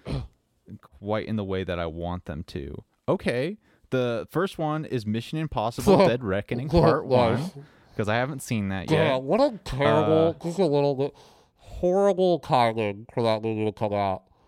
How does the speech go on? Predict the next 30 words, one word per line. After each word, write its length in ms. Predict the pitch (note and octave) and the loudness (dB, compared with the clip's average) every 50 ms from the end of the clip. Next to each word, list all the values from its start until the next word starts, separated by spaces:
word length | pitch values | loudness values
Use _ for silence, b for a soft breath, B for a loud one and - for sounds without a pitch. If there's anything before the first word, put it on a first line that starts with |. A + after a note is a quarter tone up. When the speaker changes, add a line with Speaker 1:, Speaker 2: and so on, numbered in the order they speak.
| b b b b b b b b b | b b b b b b b b b
Speaker 1:
Yeah, 120 | b A2+ A2+ | b -2 2
Speaker 2:
A 20 | D3+ | 4
Speaker 1:
that 40 | D#3 | 6
didn't 100 | F3 F#3+ | 6 6
Speaker 2:
week 120 | G#3 G#2+ G2 | 6 6 4
Speaker 1:
do 60 | G3 F#3+ | 4 4
Speaker 2:
bef-, 40 | G#2 | 4
Speaker 1:
very 220 | G#2 G#2 G2 F#2 | 2 -2 -2 -2
well. 260 | F2+ F2 E2+ E2 E2 | -2 -2 -2 2 2
Speaker 2:
it 120 | G#3 A3 D#3+ | 2 2 4
did 240 | - A#3+ C#4 C#4 G3+ | 4 4 4 4 2
well. 400 | D3+ C3 A#2 A2+ A2 G#2+ G#2 A#2 | 2 0 2 2 2 0 0 -2
It 80 | D#3 D#3 | -2 0
did 120 | F3+ B3+ | 2 4
okay, 640 | B3 A3+ F#3 - C3+ A#2+ A2 A2 A2+ A#2+ C3 C#3+ D3+ - _ - | 4 4 2 2 0 0 2 2 2 0 0 -2 -4 -8 _ -4
but 100 | - C#3 | 0 0
it's 140 | C#3 C3 - | 0 0 -2
just 200 | D3+ B2 _ - | -10 -12 _ -4
bad 300 | - A#2+ A#2+ A#2+ A#2 A2+ | 0 2 2 2 2 0
Speaker 1:
Okay. 80 | A#2 B2 | -2 0
Speaker 2:
timing. 580 | A#2 A2 G#2+ G#2+ G#2 G2+ G2 F#2 F2 F2 F#2+ - _ _ _ | 0 2 2 2 2 0 -2 -4 -6 -6 -10 -16 _ _ _
'Cause 100 | - B2 | -4 -4
it 80 | A#2+ A2+ | -4 -4
just 120 | B2 A2+ | -6 -8
came 180 | - - B2+ A#2+ | -2 0 2 2
out 120 | A#2+ A#2+ G2 | 2 2 0
a 80 | A#2 | 0
week 180 | A2 G#2+ A2+ G#2+ | 0 0 0 0
Speaker 1:
Yeah. 240 | G2 F#2+ F#2 F#2 F#2 | 0 0 -2 -2 0
Speaker 2:
before 360 | F#2+ G#2+ G#2+ G#2+ G#2 G2+ G2 | 0 0 0 2 0 -2 -2